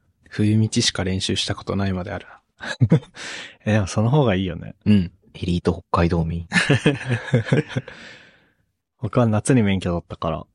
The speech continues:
Speaker 1: いはい。
Speaker 2: 初めての冬は怖かったよ。
Speaker 1: あ、そうなるよね、やっぱ。
Speaker 2: うん。いやー。あ、そうそうそう。最近、
Speaker 1: うん。
Speaker 2: あの、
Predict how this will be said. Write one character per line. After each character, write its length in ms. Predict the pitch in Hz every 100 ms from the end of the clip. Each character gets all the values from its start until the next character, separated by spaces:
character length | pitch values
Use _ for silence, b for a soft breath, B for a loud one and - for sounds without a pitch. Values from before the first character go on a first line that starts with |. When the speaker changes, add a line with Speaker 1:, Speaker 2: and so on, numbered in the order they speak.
| -
Speaker 1:
い 40 |
は 40 | 104
い。 40 | -
Speaker 2:
初 220 | - 107 123
め 100 | 107
て 100 | 95
の 80 | 85
冬 220 | 104 92
は 100 | 85
怖 180 | - 104
か 100 | -
っ 60 | -
た 100 | -
よ。 120 | - _ _ _
Speaker 1:
あ、 160 | 123 123
そ 160 | -
う 40 | 143
な 100 | 165
る 80 | 123
よ 120 | 95
ね、 340 | 95 101 98
や 80 | 98
っ 20 |
ぱ。 40 | 87
Speaker 2:
う 0 | 82 113 - _ _ _ _ _ _
ん。 20 |
い 40 |
や 120 | 98 87
ー。 340 | 82 78 82 B B B B B _ _ _ _ -
あ、 240 | 117 110
そ 180 | - 113
う 60 |
そ 160 | 98 107
う 40 |
そ 180 | 95 101
う。 40 | 92
最 260 | - 127
近、 640 | - 131 131 131 127 127 131
Speaker 1:
う 80 | 147
ん。 200 | 135 - _
Speaker 2:
あ 180 | 120 113
の、 600 | 110 110 107 107 107 -